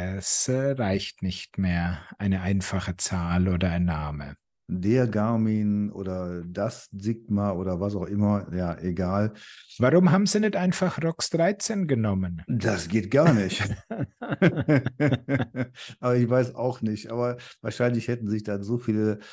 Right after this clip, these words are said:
Speaker 2: irgendwelche Journalisten draufgestürzt und hätten gesagt, ja, wenn er nicht dreizehn gehießen hätte, dann, äh, wäre ja und so weiter, das vielleicht nicht ganz so schlecht gewesen oder bla oder blub. Dann sucht man immer irgend schon was, was schlecht ist, aber das wollen wir ja gar nicht.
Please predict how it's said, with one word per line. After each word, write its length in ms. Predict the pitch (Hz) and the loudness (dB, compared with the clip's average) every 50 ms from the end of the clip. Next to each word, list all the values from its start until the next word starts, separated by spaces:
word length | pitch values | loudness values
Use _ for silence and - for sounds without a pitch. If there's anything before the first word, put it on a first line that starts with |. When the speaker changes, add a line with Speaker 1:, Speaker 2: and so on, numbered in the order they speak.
| - - - - _ _ | -20 -20 -20 -20 _ _
Speaker 2:
irgendwelche 720 | - 107 113 110 113 113 104 101 101 107 107 107 - 107 | -2 0 0 0 -2 -4 -4 -2 -2 -2 -2 0 -2 -2
Journalisten 520 | 101 98 104 101 104 98 117 127 - - 113 | 0 0 0 0 2 0 0 -2 0 0 0
draufgestürzt 720 | 104 90 101 117 113 - 110 101 - - 113 110 110 - | 2 4 2 0 0 0 -6 -6 -2 -2 -2 -2 -2 -2
und 60 | 101 | -2
hätten 300 | 101 104 104 101 98 95 | -2 -2 -2 -2 -4 -2
gesagt, 340 | 98 101 92 92 98 90 - _ | -2 -4 -4 -4 -4 -6 -8 _
ja, 440 | 78 87 104 120 123 117 104 95 98 | -4 -2 2 4 4 4 2 2 2
wenn 120 | 107 104 | 2 2
er 60 | 107 | 2
nicht 180 | 98 101 101 - | 2 -2 -4 -6
dreizehn 520 | - 87 90 110 120 120 - - 107 107 | -6 -4 -2 -2 -4 -4 -4 -4 -2 0
gehießen 520 | 104 98 95 104 104 110 110 - - 101 92 | 0 0 0 -2 -2 -2 -4 -4 -4 -2 -2
hätte, 600 | 104 120 - - - 120 117 113 113 110 110 104 | -2 -4 -4 -2 -2 0 0 0 0 0 -2 0
dann, 380 | 92 101 104 101 101 104 104 | 0 -2 0 2 4 2 2
äh, 500 | 104 92 101 101 98 98 95 95 95 87 | 2 0 -2 -2 -2 -2 -2 -2 -2 -2
wäre 260 | 95 110 113 110 101 98 | -2 -2 0 0 0 0
ja 240 | 98 101 101 98 | -2 -2 -2 -2
und 220 | 95 92 87 95 - | -4 -4 -6 -10 -6
so 160 | - 98 90 | -6 -2 0
weiter, 340 | 92 101 107 104 - 107 101 | 2 2 2 2 0 -2 -2
das 220 | 90 95 98 98 | -2 -2 -4 -6
vielleicht 300 | - - 98 92 98 90 | -8 -6 -4 -4 -4 -4
nicht 100 | 90 101 | -8 -2
ganz 220 | - 104 101 104 - | 0 0 0 0 -4
so 80 | 95 | -6
schlecht 320 | - - 117 131 131 - - | 0 2 2 2 2 2 0
gewesen 360 | 113 107 107 107 104 101 101 | 2 4 4 4 4 4 2
oder 200 | 98 92 92 90 | 0 0 -2 -2
bla 180 | 90 101 107 | -2 -4 -2
oder 220 | 110 104 92 92 90 | -2 -2 -4 -4 -2
blub. 240 | 92 107 120 120 - | 0 0 -2 0 0
Dann 120 | 107 95 | -2 0
sucht 220 | 92 127 151 147 | 0 0 -2 0
man 100 | 120 104 | 0 -2
immer 140 | 92 90 92 | 0 0 -2
irgend 200 | 87 95 95 92 | -4 -4 -6 -6
schon 160 | - - 90 | -6 -4 -2
was, 200 | 90 95 95 - | -2 -2 -2 -4
was 120 | - 92 - | -8 -8 -4
schlecht 360 | - 90 85 87 - - - | -2 -2 -2 -2 -2 -2 -4
ist, 140 | 117 120 - | -2 -2 0
aber 100 | - 104 | 0 0
das 160 | 101 95 - | 0 0 2
wollen 180 | 90 85 80 78 | 2 2 2 0
wir 60 | 78 | -4
ja 80 | 76 | -4
gar 240 | 76 73 69 64 62 | -4 -6 -6 -8 -8
nicht. 180 | - - - | -12 -18 -20